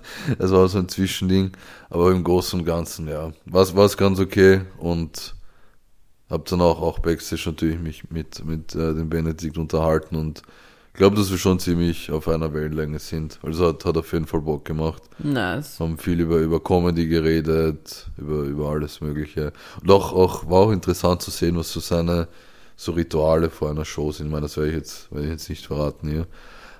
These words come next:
Speaker 1: Aber hat mich echt gefreut, ihn kennenzulernen und da dabei sein zu dürfen.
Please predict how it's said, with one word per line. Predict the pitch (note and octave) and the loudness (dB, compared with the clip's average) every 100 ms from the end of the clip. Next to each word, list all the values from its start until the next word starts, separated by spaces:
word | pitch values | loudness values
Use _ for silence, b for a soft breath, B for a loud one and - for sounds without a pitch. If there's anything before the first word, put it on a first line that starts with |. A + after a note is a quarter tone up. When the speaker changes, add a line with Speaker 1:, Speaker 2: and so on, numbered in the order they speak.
| B | B
Speaker 1:
Aber | - E2 E2 F2 F2 F2 D#2 b - - - _ _ _ - - _ | -2 0 4 6 6 4 -2 b -20 -20 -20 _ _ _ -20 -20 _
hat | - F2+ | -2 2
mich | F#2 | 4
echt | F2+ F#2 | 6 4
gefreut, | F#2+ - D#2+ E2 D#2 | -2 0 2 2 2
ihn | F2 | -6
kennenzulernen | F2 F2 E2+ E2 F2 D#2+ D#2+ D#2+ D#2 | 2 2 2 0 2 2 2 0 -2
und | D2+ D#2 | -4 0
da | D#2 | 0
dabei | D2+ D2+ D#2 D2+ | 2 0 -2 -2
sein | - D2 | -4 -8
zu | - | -8
dürfen. | D#2 D#2+ D2 - D#2 | -8 -6 -6 -6 -8